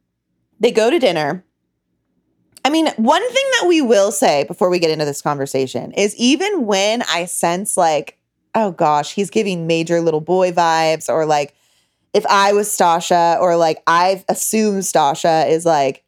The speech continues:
"Eh, like, this guy is not it." Uh, every time I think that, one of them reiterates how natural and organic their sexual chemistry is,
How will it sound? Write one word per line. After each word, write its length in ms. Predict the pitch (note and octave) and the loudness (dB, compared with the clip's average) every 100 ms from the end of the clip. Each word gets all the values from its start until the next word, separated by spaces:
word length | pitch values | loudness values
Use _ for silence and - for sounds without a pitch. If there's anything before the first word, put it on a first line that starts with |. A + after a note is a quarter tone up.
| - | -4
"Eh, 400 | G#3 A#3 A3+ A3 - _ _ _ _ _ - | 0 2 0 -2 -8 _ _ _ _ _ -6
like, 300 | F#3 F3 F3 | -2 -2 -2
this 200 | F3+ F3+ | -4 -2
guy 220 | G3 F3+ | 0 2
is 160 | F3 F3 | 0 0
not 220 | D3+ C#3 | 0 2
it." 440 | F#3 F#3 F#3 - _ _ _ _ _ _ - | 2 2 0 -2 _ _ _ _ _ _ -2
Uh, 560 | F3+ F3 E3 D#3 D3 - _ _ - | 0 2 2 2 0 -4 _ _ 0
every 240 | D#4+ F#4 | 2 2
time 200 | F#4+ A4 | 0 -2
I 80 | G#4 | -2
think 280 | D#4 E4+ - | -2 -4 0
that, 440 | D#3+ D#3 D3 - _ _ _ | 0 2 0 -4 _ _ _
one 440 | G3+ F3 F3+ G#3+ C#4 | -10 -8 -2 0 0
of 200 | F#4 D4+ | -2 0
them 500 | D4+ C4+ A#3+ A#3 F#3+ | 0 0 0 -2 -2
reiterates 720 | A#3+ B3 A#3 C4+ D3+ C3+ - | 0 0 2 0 0 -2 -4
how 280 | - G#3+ F3+ | -4 0 0
natural 760 | E3 D#3+ E3+ - - A3+ A3+ | 0 0 -2 -2 0 0 2
and 180 | - F3 | 0 -2
organic 580 | D#3+ D#3+ E3 F3 G3 - | -2 -2 -2 0 -2 -2
their 120 | D#3 | -6
sexual 440 | - D3+ - D3+ D3 | -2 -4 -2 -6 -6
chemistry 540 | - C4+ C4 C4 B3+ | -4 -4 -4 -4 -2
is, 500 | B3 A#3+ A#3 A#3 A#3 | 0 0 0 -2 -6